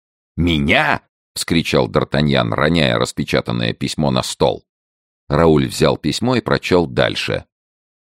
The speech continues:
«Поспешите, его величеству очень нужно переговорить с вами.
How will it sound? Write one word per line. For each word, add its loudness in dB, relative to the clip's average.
«Поспешите, 0
его 0
величеству 0
очень 0
нужно -2
переговорить 0
с -8
вами. -4